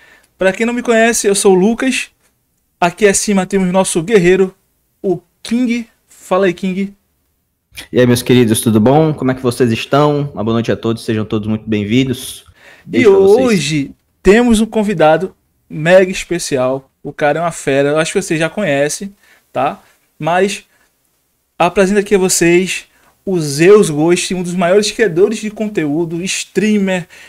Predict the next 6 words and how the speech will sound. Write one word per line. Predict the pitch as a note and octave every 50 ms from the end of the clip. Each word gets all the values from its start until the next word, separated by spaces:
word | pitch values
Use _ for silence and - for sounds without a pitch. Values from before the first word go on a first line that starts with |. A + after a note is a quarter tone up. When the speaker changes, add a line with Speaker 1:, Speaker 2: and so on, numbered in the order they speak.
| - _ _ _ _ _
Speaker 1:
é, | - D#3 D#3 D3+ D3+ D3+ D3 D3 C#3+ C#3+ C#3 C#3 C3+ C3+ C3 C3 D#3+
Speaker 2:
<laughs> |
Speaker 1:
narrador, | D#3+ D#3 A#3 B3 A#3+ A#3+ A3 F3 D3 D3+ D#3 E3+ F3+ F#3 F3+ F3+ F#3 F3+ F3+ - _ _ _ _ _ _
tá? | C#3 C3+ D3 D#3+ E3 -
Empresário, | A3+ B3+ C4 C4 B3+ A#3+ G#3 E3 D#3 C#3 D3+ D3+ D#3+ E3 E3 E3 E3+ F3 F3 F3 F3 _ _ _ _ -
tá? | C#3+ C#3 D#3 E3+ G3 G3